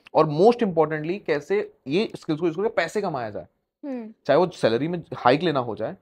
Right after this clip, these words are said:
Speaker 1: या फिर वो फ्रीलांसिंग करके, अ, एक साइड, second source of income कमाना चाहे, ये आउटकम कैसे अचीव कर पा पाए। तो ये
Speaker 2: अच्छा।
Speaker 1: सारा फोकस हमारा मोनेटाइजेशन पे रहता है। ये स्किल्स हम सिखाते हैं through live lectures।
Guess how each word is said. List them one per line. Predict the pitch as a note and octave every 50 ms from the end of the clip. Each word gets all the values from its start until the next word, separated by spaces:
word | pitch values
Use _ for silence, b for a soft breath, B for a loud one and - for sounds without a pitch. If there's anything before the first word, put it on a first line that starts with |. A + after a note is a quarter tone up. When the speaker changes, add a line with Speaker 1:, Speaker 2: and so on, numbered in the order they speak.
| _ -
Speaker 1:
या | B2+ C3 D3 D3+
फिर | D3 G3+ G3+
वो | G3
फ्रीलांसिंग | - D3+ C3 B2 B2+ - D3 D3
करके, | C3 A#2 C#3+ E3+
अ, | G#3 A3+ - - - - - -
एक | - - - - _
साइड, | - - D#3+ D#3+ D#3
second | D3+ - E3 E3 F#3+ F3
source | F#3+ E3+ E3
of | E3+ D#3+
income | D3 C#3 C#3+ D3+ D3+
कमाना | C3+ B2+ B2 A#2+
चाहे, | A#2 - G2+ G2+ - _ _ _ _ _ _ _ -
ये | D#3+ G3
आउटकम | F3+ D#3 D3 F3 F3
कैसे | D#3+ D3 D#3 C#3
अचीव | A#2 - A#2+ -
कर | G#2+
पा | F2+ F#2 F#2
पाए। | F2+ - F2+
तो | - _ _ _ _ _ _ _ _ _ - C#4 B3+
ये | G#3+
Speaker 2:
अच्छा। | G#3 B3+ A#3+
Speaker 1:
सारा | G#3 D#3 D3 D#3 E3 F#3+
फोकस | G3 G3+ F3+ F3 F3+ F3+
हमारा | F3 D#3+ D3+ D#3+ F3+
मोनेटाइजेशन | F3+ D3+ B2+ B2 C3 C3+ C#3 C#3 C3 B2+ - C#3 B2+
पे | B2
रहता | G#2+ F#2+ F2 - F2+
है। | - _ _ _ _ _ _ _ _ _ _ _ _ -
ये | A#2+ D#3+ G3+
स्किल्स | G3+ - F#3+ F3+
हम | F#3+ F3+
सिखाते | E3+ D#3 C#3+ C#3 E3+
हैं | F3 -
through | F3 F3 D#3 A2
live | A2+ A#2 B2+
lectures। | B2 A#2+ - D3 D3+ - -